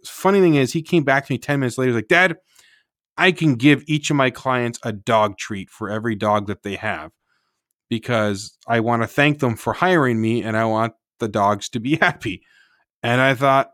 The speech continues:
"Man, that's flippin' brilliant," right? Like, he's already thinking differently. He's thinking ahead. He's thinking through the adversity, not to the adversity.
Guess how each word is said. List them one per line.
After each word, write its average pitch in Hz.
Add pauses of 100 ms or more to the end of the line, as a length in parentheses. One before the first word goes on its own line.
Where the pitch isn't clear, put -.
"Man, 143
that's -
flippin' -
brilliant," 143 (520)
right? 123
Like, 127
he's 156
already 165
thinking 151
differently. 113
He's 110
thinking 165
ahead. 123
He's 113
thinking 175
through 147
the 139
adversity, 98
not 110
to 185
the 113
adversity. 87